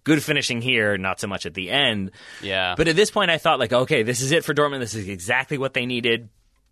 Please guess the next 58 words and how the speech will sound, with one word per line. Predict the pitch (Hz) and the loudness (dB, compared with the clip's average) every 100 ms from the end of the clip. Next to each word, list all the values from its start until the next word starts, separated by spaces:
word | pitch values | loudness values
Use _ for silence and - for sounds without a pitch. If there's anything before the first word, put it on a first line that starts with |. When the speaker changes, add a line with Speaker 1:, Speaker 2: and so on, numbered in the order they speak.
| _ _ - | _ _ -14
Speaker 1:
one | 110 143 147 | -2 0 2
nil | 143 131 | 2 4
heading | 135 135 131 | 4 2 2
into | 131 | 0
halftime. | 123 123 120 127 120 113 113 101 | 0 -2 -2 -2 0 0 -4 -8
You | 101 | -10
can | 98 | -10
kinda | 90 123 104 | -6 -4 -2
change | - 139 135 | -2 -2 -2
things | 143 113 | -4 -2
up | 127 123 | -2 -2
as | 113 | -4
you | 120 | -2
need | 120 117 - | -2 -4 -4
to. | 120 | -6
Bayern | 107 107 123 117 | -2 0 2 0
are | |
gonna | 110 110 | -2 0
be | 110 | -2
a | |
little | 104 110 | 0 -2
bit | 95 104 | -2 -4
more | 107 104 101 101 - - | -4 -4 -2 -4 -8 -4
under | 117 107 | -2 -2
pressure | - 160 - 147 | 0 -2 0 -2
in | 127 | -2
the | |
second | - 139 127 | -4 -6 -4
half. | 123 120 117 - - - - | -2 0 -2 -4 -16 -20 -6
And | 113 | 0
then | 147 | 2
I | 165 | 2
think | 151 185 220 - | 0 0 0 2
basically | 143 - 160 143 | 0 0 -4 -4
when | 107 117 113 | -2 -2 -2
we | 117 113 104 _ - | -2 -4 -8 _ -14
cut | - 165 113 | -2 -2 0
back | 107 135 135 | 0 0 -2
from | - - 139 147 | -6 0 0 0
the | 120 | -2
replays | 131 123 139 131 | -2 0 0 0
of | 123 | -4
the | 120 | -4
goal | 110 123 113 | 0 2 2
and | 110 | 0
everything | 113 110 107 104 | -2 0 -2 -2
that | 95 | -2
happened, | 156 - 101 92 92 _ _ | -2 -2 -4 -4 -10 _ _
we | 120 | 0
have | 139 117 | 2 2
Bayern | 127 139 131 | 2 2 2
on | 127 | 0
the | |
ball, | 117 120 117 | 4 4 4
moving | 120 123 123 | 2 0 0
it | 110 | 2
very | 120 110 | 2 2
quickly, | 139 120 117 107 98 | 0 0 0 0 -2